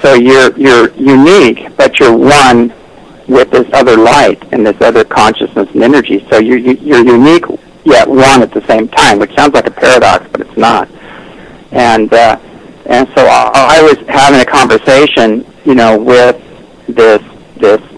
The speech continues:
the most loving, joyous, blissful energy you can imagine. And, uh, and the first thing I asked was, "How can I stay?"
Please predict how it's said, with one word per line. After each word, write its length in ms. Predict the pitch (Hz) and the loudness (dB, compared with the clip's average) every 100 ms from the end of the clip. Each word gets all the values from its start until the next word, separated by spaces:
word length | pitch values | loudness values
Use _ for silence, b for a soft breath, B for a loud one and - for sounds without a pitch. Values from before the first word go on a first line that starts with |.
| - | -10
the 60 | - | -4
most 300 | 117 110 - | 0 0 0
loving, 380 | 120 117 120 107 | 0 0 0 -2
joyous, 420 | 113 113 117 113 | 0 2 2 0
blissful 380 | - 113 117 - | -2 -4 -2 -2
energy 420 | 107 113 113 113 | 0 0 -2 0
you 220 | 110 107 | 0 -2
can 100 | 101 | -4
imagine. 760 | 95 98 110 117 120 104 92 - | -4 -2 0 0 0 -2 -4 -6
And, 460 | - 107 104 104 104 | -4 -2 0 -2 0
uh, 240 | 104 101 - B B B B B B B | 0 0 -6 B B B B B B B
and 180 | 123 123 | -2 0
the 60 | 123 | 0
first 260 | 170 180 | 0 0
thing 180 | - 147 | 0 2
I 100 | 110 | 2
asked 380 | 107 123 151 - | 2 2 0 -2
was, 120 | 104 | -4
"How 160 | 117 113 | 0 -2
can 160 | - 107 | 0 -2
I 200 | 101 - | -2 -2
stay?" 460 | - 127 113 95 | 0 2 2 0